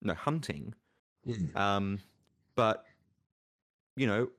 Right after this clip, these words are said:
Speaker 1: what does that then lend to?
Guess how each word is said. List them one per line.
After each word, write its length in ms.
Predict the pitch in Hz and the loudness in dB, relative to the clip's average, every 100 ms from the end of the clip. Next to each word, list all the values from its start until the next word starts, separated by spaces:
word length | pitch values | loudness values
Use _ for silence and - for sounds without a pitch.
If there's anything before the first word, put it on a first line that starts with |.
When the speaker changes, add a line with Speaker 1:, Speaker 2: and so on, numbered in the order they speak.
| _ _ _ | _ _ _
Speaker 1:
what 380 | 117 104 117 110 | -8 2 2 4
does 180 | 113 95 | -2 0
that 300 | 104 101 92 | 0 0 0
then 300 | 101 101 98 | 0 0 0
lend 280 | 101 156 170 - | -2 -2 -4 -8
to? 240 | - - | -10 -10